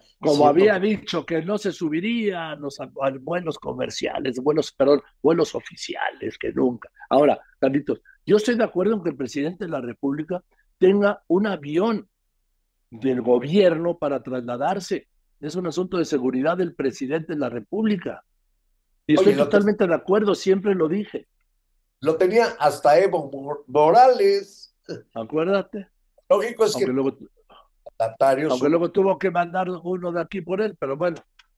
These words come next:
Speaker 2: Eh.
Speaker 1: Este, eh, a ver, a lo que voy es que siempre dije, bueno, después dejó de pasar seguridad y entraba por una de la,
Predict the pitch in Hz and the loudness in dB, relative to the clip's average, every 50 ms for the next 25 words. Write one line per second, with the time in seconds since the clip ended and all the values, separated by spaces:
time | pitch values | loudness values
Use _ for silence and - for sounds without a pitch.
0 | _ _ _ _ 135 139 151 147 - - _ - 139 127 - _ 123 120 117 107 | _ _ _ _ -2 -2 -2 -2 -4 -6 _ -4 -4 -4 -6 _ -6 -6 -6 -6
1 | - _ _ _ _ _ _ _ _ _ _ _ _ _ _ _ - - 131 135 | -8 _ _ _ _ _ _ _ _ _ _ _ _ _ _ _ -10 -6 -4 -2
2 | 139 147 147 123 - _ _ _ _ _ _ _ _ _ _ 156 156 151 143 151 | 0 0 0 -2 -4 _ _ _ _ _ _ _ _ _ _ -4 -2 0 0 0
3 | 165 156 - 180 170 180 202 214 202 202 196 190 - - - 151 143 - _ _ | 0 0 -2 -2 -2 0 0 0 0 0 -2 -4 -6 -6 -8 -8 -8 -10 _ _
4 | _ _ _ _ _ - - 170 175 175 165 156 143 143 139 - 139 156 196 185 | _ _ _ _ _ -6 -4 -4 -4 -4 -4 -4 -4 -2 -2 -2 0 2 2 2
5 | 160 147 170 175 - - 240 240 240 233 - 190 - 202 202 196 185 - - 131 | 2 2 0 -2 0 2 4 4 4 4 0 -2 0 2 2 2 0 0 -4 -4
6 | - - 160 156 - - 139 113 113 110 107 110 110 127 160 185 180 _ _ _ | -4 -4 -4 -4 -4 -6 -6 -6 -6 -6 -6 -6 -8 -8 -8 -10 -12 _ _ _
7 | _ _ _ _ _ _ _ _ _ _ _ _ _ _ _ _ _ _ _ _ | _ _ _ _ _ _ _ _ _ _ _ _ _ _ _ _ _ _ _ _
8 | 127 131 131 131 127 120 120 127 143 139 139 143 135 123 - 127 117 120 127 127 | 0 2 4 4 4 2 2 0 -2 0 0 0 -2 -2 -4 -6 -6 -4 -4 -4
9 | 127 120 117 110 107 107 104 101 101 101 98 98 98 101 | -4 -4 -2 -2 -2 -4 -4 -4 -2 -2 -2 -4 -6 -8